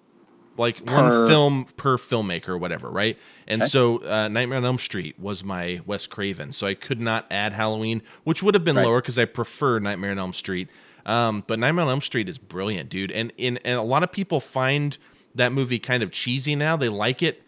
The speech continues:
Speaker 1: because of what Freddy became. He became this kind of,
Speaker 2: Yes.
Speaker 1: like, "Welcome to prime
Speaker 2: Goofy.
Speaker 1: time, bitch." You
Speaker 2: Yeah,
Speaker 1: know, like, that kind of a
Speaker 2: exactly.
Speaker 1: thing.
Speaker 2: Goofy character.
Speaker 1: Yeah,
Speaker 2: Yeah, yeah,
Speaker 1: but
Speaker 2: yeah,
Speaker 1: in
Speaker 2: yeah.
Speaker 1: the first one, man, he has, like, accordion arms in, like, the alley. That's, like, freaky as shit to me, dude. Like,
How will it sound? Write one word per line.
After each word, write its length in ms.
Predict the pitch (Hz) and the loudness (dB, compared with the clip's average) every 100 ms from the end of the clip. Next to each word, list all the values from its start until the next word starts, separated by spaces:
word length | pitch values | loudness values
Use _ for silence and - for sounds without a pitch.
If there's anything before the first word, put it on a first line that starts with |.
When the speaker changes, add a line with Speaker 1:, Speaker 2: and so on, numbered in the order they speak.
| _ - | _ -8
Speaker 1:
because 340 | 117 143 135 | -4 0 0
of 140 | 127 110 | 0 -2
what 140 | 127 | -4
Freddy 340 | - 127 117 | -2 -2 -2
became. 640 | 107 101 - - 98 113 156 | -2 -6 -8 -8 -6 -2 -2
He 80 | 131 | -2
became 340 | 110 123 120 | -2 -2 -2
this 140 | 113 - | -2 0
kind 220 | 131 107 | 2 4
of, 80 | 104 | 2
Speaker 2:
Yes. 60 | |
Speaker 1:
like, 320 | 110 101 90 - - - - | 2 2 0 -12 -18 -20 -2
"Welcome 320 | 127 131 131 | -2 0 -4
to 60 | 110 | -4
prime 360 | - - 135 139 | -6 2 4 4
Speaker 2:
Goofy. 120 | 131 | 4
Speaker 1:
time, 400 | 120 110 107 - | 4 4 2 -4
bitch." 420 | - - - - | -4 -2 0 -2
You 80 | 120 | 2
Speaker 2:
Yeah, 60 | 127 | 4
Speaker 1:
know, 60 | |
like, 160 | 131 120 | 4 4
that 200 | 123 123 | 4 2
kind 160 | 135 135 | 4 4
of 80 | 139 | 4
a 40 | |
Speaker 2:
exactly. 120 | 117 | 2
Speaker 1:
thing. 160 | 143 135 | 2 4
Speaker 2:
Goofy 160 | 127 127 | 4 2
character. 400 | - 113 107 104 | 2 0 0 0
Speaker 1:
Yeah, 160 | 98 139 | 4 4
Speaker 2:
Yeah, 40 | 104 | 4
yeah, 60 | |
Speaker 1:
but 140 | - 196 | 2 2
Speaker 2:
yeah, 40 | |
Speaker 1:
in 40 | 190 | 2
Speaker 2:
yeah. 40 | |
Speaker 1:
the 40 | 202 | 2
first 400 | - 185 - 156 | 0 -2 -2 -2
one, 120 | 117 | 0
man, 140 | 117 | 0
he 80 | 131 | 2
has, 160 | 151 147 | 0 2
like, 120 | 147 | -2
accordion 640 | 110 - - 113 135 175 170 | -2 -10 -2 0 0 0 2
arms 540 | 175 180 190 196 - | 2 2 2 0 -2
in, 220 | - 120 | -4 -2
like, 220 | 113 110 | 0 -2
the 140 | 117 113 | -4 -2
alley. 640 | 90 90 113 175 226 220 _ - _ _ - | 2 2 2 0 -2 -6 _ -20 _ _ -4
That's, 360 | 131 381 - - | 4 4 4 4
like, 160 | 233 | 4
freaky 720 | 135 - - 139 185 233 214 143 | 4 -6 -8 0 0 2 0 0
as 80 | 95 | 0
shit 360 | - 170 - | 0 2 2
to 100 | - | 0
me, 220 | 113 92 87 | -2 -2 -2
dude. 260 | 101 127 | 0 4
Like, 220 | 151 - | 2 2